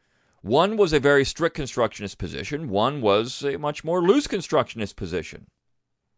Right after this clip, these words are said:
And in this particular case, popular sovereignty or the Missouri Compromise, these were legal questions that needed to be addressed in a, I think, in a different format.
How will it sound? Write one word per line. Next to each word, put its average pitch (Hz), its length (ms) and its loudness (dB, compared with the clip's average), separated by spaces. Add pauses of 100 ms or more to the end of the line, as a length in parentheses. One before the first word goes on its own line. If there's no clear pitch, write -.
(1120)
And 185 140 4
in 214 40 8
this 285 140 6
particular 170 480 0
case, 151 800 0 (320)
popular 139 380 -2
sovereignty 151 800 0 (100)
or 170 220 4
the 180 80 2
Missouri 123 340 4
Compromise, 143 920 -4 (640)
these 117 200 -6
were 135 160 6
legal 165 400 4
questions 117 720 -4
that 117 180 2
needed 127 340 -2
to 117 80 -4
be 98 220 0
addressed 90 540 -6
in 117 80 -8
a, 127 180 -4 (720)
I - 80 -6
think, 123 220 -4
in 127 80 -2
a 120 80 0
different 104 360 -2
format. 180 600 2